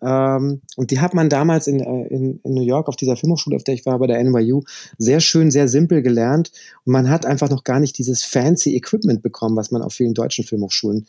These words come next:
sehr, sehr früh bekommt, wo man dann vergisst, dass es eigentlich darum geht, erstmal eine Geschichte, äh, zu, zu erzählen, ja. Und ich hab bei meinen Studentenfilmen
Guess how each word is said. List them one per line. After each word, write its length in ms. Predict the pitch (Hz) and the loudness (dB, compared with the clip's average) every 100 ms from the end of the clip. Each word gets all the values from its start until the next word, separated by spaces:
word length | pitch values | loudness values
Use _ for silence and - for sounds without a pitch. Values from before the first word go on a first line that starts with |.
| - - _ | -16 -20 _
sehr, 180 | 107 127 | 0 2
sehr 140 | 147 | 2
früh 260 | 131 - 147 | 0 2 2
bekommt, 640 | 120 - - 139 127 160 - - - - _ | 2 -2 -2 -2 0 -4 -10 -20 -20 -20 _
wo 100 | - | 0
man 140 | 120 120 | 2 4
dann 240 | 120 123 | 4 2
vergisst, 400 | 120 123 127 - | 0 -2 0 -2
dass 80 | 123 | -2
es 100 | 120 | -2
eigentlich 180 | 113 123 | -4 -2
darum 200 | 123 117 | -2 0
geht, 140 | 113 | -2
erstmal 240 | - - 110 | -2 -2 -4
eine 60 | |
Geschichte, 300 | 95 - - - - | -2 -6 -6 -6 -8
äh, 100 | - | -14
zu, 380 | - - - - - | -10 -10 -8 -10 -12
zu 160 | - - | -10 -8
erzählen, 480 | - - - - - 92 95 | -8 -6 -6 -8 -12 _ -10
ja. 220 | 101 117 - - - - | -10 -10 -14 -20 -18 -8
Und 60 | 120 | -4
ich 120 | - | -2
hab 140 | 165 - | -2 0
bei 100 | 143 | 2
meinen 400 | 131 139 160 147 | 2 4 2 2
Studentenfilmen 840 | - 135 165 143 - 135 131 127 | 2 0 0 -4 0 2 2 -2